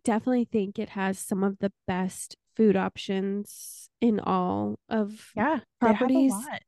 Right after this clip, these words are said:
Speaker 1: And it has a beautiful, um, rooftop bar that's, like, actually kinda
Speaker 2: Yes.
Speaker 1: swanky. Like, it's kinda
Speaker 2: It
Speaker 1: fancy. <laughs>
Speaker 2: is. We were just there on our, one of our last trips.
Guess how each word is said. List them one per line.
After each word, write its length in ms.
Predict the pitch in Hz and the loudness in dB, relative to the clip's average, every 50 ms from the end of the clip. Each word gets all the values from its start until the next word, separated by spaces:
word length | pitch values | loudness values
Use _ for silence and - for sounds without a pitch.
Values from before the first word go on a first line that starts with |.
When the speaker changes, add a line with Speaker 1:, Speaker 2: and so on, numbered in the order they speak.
| _ _ - | _ _ 0
Speaker 1:
And 220 | 247 247 262 277 | 2 4 4 4
it 100 | 277 269 | 4 4
has 440 | 233 - 262 254 247 240 240 226 - - | 2 2 0 2 2 0 0 -2 -6 -8
a 80 | - 214 | -10 -10
beautiful, 1000 | 196 - 196 190 196 208 285 403 453 359 - - - 220 208 196 190 190 196 - - | -8 -8 -8 -4 2 4 4 6 4 4 0 0 2 4 4 6 4 4 2 -2 -4
um, 480 | 220 220 202 196 208 196 196 202 208 | -8 -8 -8 -6 -6 -4 -2 0 4
rooftop 420 | 208 220 233 226 - 220 190 - - _ _ _ _ _ | 4 4 4 2 0 -2 -2 -2 -4 _ _ _ _ _
bar 420 | - 202 196 190 160 151 165 190 214 - | -2 0 0 0 0 -2 -2 -4 -4 -4
that's, 280 | 202 190 190 - - | -4 -4 -4 -4 -4
like, 180 | 214 214 208 - 208 | -6 -6 -4 -2 2
actually 320 | 208 208 208 202 196 202 196 | 2 4 4 4 4 2 0
kinda 340 | 185 180 226 285 285 277 240 | 0 0 0 2 2 2 0
Speaker 2:
Yes. 20 | |
Speaker 1:
swanky. 520 | - - - - - 196 262 - - - - | -2 -6 -10 -8 -6 -6 -6 -4 -4 -4 -4
Like, 220 | - - - - - - _ | -4 -6 -8 -10 -14 -20 _
it's 100 | - - | -20 -20
kinda 240 | - - 247 269 381 415 | -8 -4 -4 -2 -2 -2
Speaker 2:
It 160 | 233 226 220 160 208 | -2 -2 0 2 4
Speaker 1:
fancy. 480 | 339 466 - 269 320 359 370 381 381 381 370 | 4 2 2 0 -4 -4 -4 -2 -2 0 2
<laughs> 0 | 370 | 4
Speaker 2:
is. 200 | 339 294 349 - | 4 4 2 0
We 180 | 330 254 254 | -4 -4 -2
were 120 | 269 285 277 | -2 -2 -2
just 280 | 269 277 277 - - _ | -4 -4 -6 -6 -4 _
there 380 | - 220 226 233 233 226 226 220 | 2 2 4 4 4 4 2 2
on 160 | 214 214 208 | 0 0 -2
our, 60 | 202 - | -2 -2
one 160 | - 220 240 | -2 0 0
of 100 | 254 226 202 | 0 0 0
our 100 | 185 175 | 0 0
last 380 | 175 - - 220 - - - | -2 -2 -2 -4 -6 -8 -10
trips. 500 | - - 202 - - - _ - - - | -6 -2 0 0 0 -2 _ -8 -10 -10